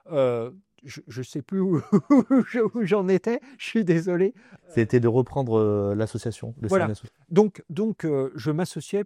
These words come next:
Speaker 1: pour, euh, bah, pour faire carrière dans la profession. J'avais évacué, euh, euh, quelques années, euh,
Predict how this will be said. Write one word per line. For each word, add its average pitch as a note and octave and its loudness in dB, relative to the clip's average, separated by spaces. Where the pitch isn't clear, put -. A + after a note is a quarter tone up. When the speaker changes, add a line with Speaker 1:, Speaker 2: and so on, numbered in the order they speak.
Speaker 1:
pour, D3 -4
euh, A2+ -6
bah, A#2 -6
pour B2 -8
faire - -8
carrière C#3 -8
dans B2 -10
la A2+ -10
profession. F#3 -10
J'avais A#2+ 0
évacué, D#3+ 0
euh, A#2 0
euh, C3 -8
quelques F3+ 0
années, D#3 -2
euh, B2+ -4